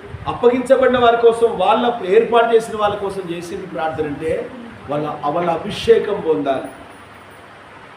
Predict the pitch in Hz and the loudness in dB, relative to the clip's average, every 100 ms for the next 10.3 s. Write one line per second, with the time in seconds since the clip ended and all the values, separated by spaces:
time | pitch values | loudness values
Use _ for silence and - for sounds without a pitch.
0 | - - - - - - - - - - | -20 -20 -20 -20 -20 -20 -8 -2 -2 2
1 | 196 240 240 254 240 226 214 220 202 165 | 4 4 2 2 2 2 2 0 0 2
2 | 147 - - - - - - 123 147 - | 2 -2 -8 -18 -20 -20 -20 -4 2 4
3 | 240 240 240 226 - 233 240 233 226 220 | 4 6 6 6 4 0 4 4 6 2
4 | 220 240 233 233 233 220 214 240 247 240 | 0 4 6 6 4 4 2 4 4 4
5 | 196 208 220 190 - - - - - - | 2 4 4 4 0 -8 -16 -20 -18 -16
6 | - - - - 170 226 233 233 233 262 | -14 -14 -12 -2 4 4 4 2 2 2
7 | 254 226 247 254 - 226 - 208 - - | 2 4 4 4 4 2 2 0 0 -4
8 | - - - 160 220 233 226 247 254 254 | -14 -20 -4 2 4 6 4 4 4 6
9 | 233 240 247 247 226 233 262 254 240 233 | 8 8 6 0 0 0 2 6 6 4
10 | - 175 | 0 0